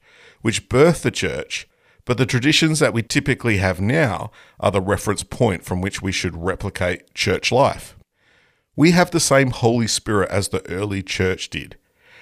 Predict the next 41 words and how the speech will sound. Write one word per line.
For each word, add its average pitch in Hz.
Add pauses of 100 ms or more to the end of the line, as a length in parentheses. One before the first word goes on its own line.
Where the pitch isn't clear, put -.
(160)
and 123
if 120
we 135
hold 143
to -
the 151
right 139
foundations 95
and 98
the 98
right 90
format, 117 (540)
God 151
can 156
do 139
the 123
exact 98
same 139
things 131
he 117
has 101
done 110 (260)
outlined 123
in 113
the 110
Bible 95
right 107
here 110 (200)
and 113
now. 123 (880)
This 151
dynamic 147
of 127
church 107
has 98
been 107
proven 98
right 107
throughout 101
the 98
world, 85